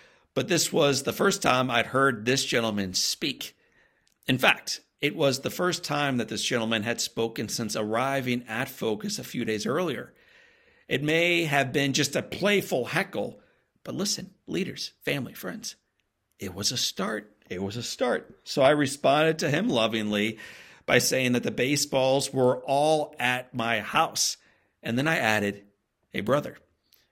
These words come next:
if you choose to uncross your arms and share from your heart before the night is over, I'll personally come back this week and I'll hand deliver one of those baseballs to you."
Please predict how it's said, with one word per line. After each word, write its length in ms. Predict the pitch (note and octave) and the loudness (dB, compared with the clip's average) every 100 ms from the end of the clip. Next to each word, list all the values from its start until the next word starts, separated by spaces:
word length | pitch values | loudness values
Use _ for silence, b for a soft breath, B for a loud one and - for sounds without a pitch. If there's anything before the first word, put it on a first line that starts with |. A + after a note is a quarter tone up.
| b | b
if 240 | - A#2+ C#3 | 0 0 0
you 100 | C#3+ | -2
choose 800 | - - F#3+ D#3 C3 B2 B2+ - | 0 2 6 6 6 2 0 -2
to 320 | - C3+ C3+ | -2 -2 -2
uncross 720 | C3+ A#2+ - C#3 D3+ F3+ - | -4 -4 0 2 4 2 2
your 260 | D3 B2 A#2+ | 0 0 2
arms 540 | A#2+ G#2+ G2+ A2+ - | 4 4 2 0 -2
and 240 | C#3 A#2 | -2 -2
share 360 | - - D3+ D#3+ | 0 2 2 0
from 280 | - D3 B2+ | 0 -2 0
your 140 | A2+ | 0
heart 460 | G2+ - D3 A#2+ - | -4 -2 -2 -2 -6
before 300 | C3 - C#3 | -6 2 2
the 80 | B2 | 4
night 160 | A#2+ A#2+ | 4 4
is 120 | A#2 | 2
over, 320 | A#2+ - - b b b b b | -2 -6 -12 b b b b b
I'll 200 | C3 A3+ | -2 -2
personally 580 | - A3+ G#3 - F#3 E3 | 2 4 4 4 -2 -2
come 260 | - C3 | -2 0
back 380 | C3+ C3+ A#2+ - | 2 2 0 -4
this 340 | - C#3+ F#3 - | -2 0 0 -2
week 360 | F2+ F2+ - B B - | -4 -6 -8 B B -2
and 100 | A#2+ | 0
I'll 80 | |
hand 400 | G#2+ - E3 F3+ | 0 -2 0 0
deliver 480 | E3 B2+ D3 C3 G#2+ | 0 2 2 2 2
one 160 | A2 C#3+ | 2 2
of 60 | |
those 160 | B2+ A2 | 2 0
baseballs 580 | - G#2 - A2 G#2+ - | -4 -4 -2 0 -2 -2
to 160 | - | -6
you." 360 | G2 A#2 C3+ | -4 -2 -4